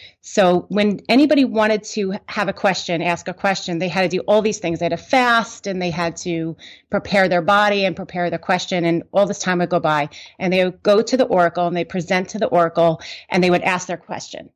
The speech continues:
you know, about their crops or their farm or their firstborn, and the oracle would give them the answer. And now the oracle is, most time you hear about oracles, it's in cards.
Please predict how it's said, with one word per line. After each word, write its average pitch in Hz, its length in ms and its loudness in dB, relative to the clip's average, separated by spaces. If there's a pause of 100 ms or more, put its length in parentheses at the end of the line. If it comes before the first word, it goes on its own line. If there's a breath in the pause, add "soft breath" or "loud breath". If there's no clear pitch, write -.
(420)
you 190 100 -8
know, 151 420 -2 (440)
about 175 320 0
their 180 120 -2
crops 220 560 0
or 170 200 -4
their 160 160 -4
farm 208 640 -2
or 160 160 0
their 160 140 -2
firstborn, 180 720 0 (260 loud breath)
and 175 160 2
the - 140 0
oracle 247 420 4
would 180 220 -2 (420)
give 165 160 -2
them 185 140 2
the 185 140 0
answer. 180 500 -2 (480 soft breath)
And 180 600 0 (600)
now 190 840 0
the 180 160 -8
oracle 233 640 0
is, 185 440 -8 (720)
most 226 420 2
time 208 220 -2
you 190 120 0
hear 208 200 0
about 180 220 0
oracles, 220 440 2
it's - 180 -8
in 185 140 -4
cards. 160 540 -2